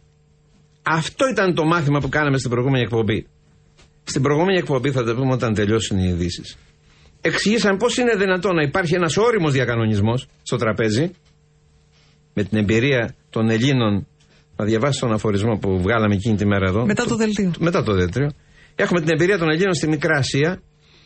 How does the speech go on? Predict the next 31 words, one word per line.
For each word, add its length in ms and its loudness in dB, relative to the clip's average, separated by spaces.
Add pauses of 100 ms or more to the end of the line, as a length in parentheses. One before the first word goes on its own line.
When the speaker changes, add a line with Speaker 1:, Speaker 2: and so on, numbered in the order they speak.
(320)
Speaker 1:
όπου 280 0
υπήρχε 420 0
στο 100 0
τραπέζι 360 2
ο 40 0
διακανονισμός 560 0
επί 260 0
δύο 220 0
χρόνια, 560 -2 (160)
ενάμιση 460 0
τουλάχιστον 380 0
χρόνο 280 0
σίγουρα. 480 0 (400)
Επί 200 0
ενάμιση 460 2
χρόνο 380 0
όριμος. 380 -2 (320)
Όλοι 260 2
λέγανε, 280 0
και 120 -2
οι 40 0
Εγγλέζοι, 320 0
και 100 -8
οι 80 -4
Γάλλοι, 240 -2
ναι, 160 0 (480)
αυτό, 260 0
και 160 -2
εμείς, 440 0 (140)
και 200 0
αυτοί, 480 -2